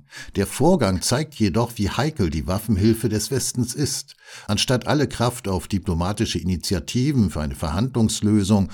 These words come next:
und eine Beendigung des Krieges zu konzentrieren, will die Bundesregierung einen militärischen Sieg gegen Russland herbeiführen."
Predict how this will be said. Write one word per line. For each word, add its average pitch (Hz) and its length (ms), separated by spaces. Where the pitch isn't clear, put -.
und 123 160
eine 101 160
Beendigung 104 640
des - 220
Krieges 131 460
zu - 120
konzentrieren, 107 880
will 120 220
die 156 80
Bundesregierung 127 880
einen 120 220
militärischen 113 720
Sieg 90 320
gegen 98 220
Russland 101 480
herbeiführen." - 800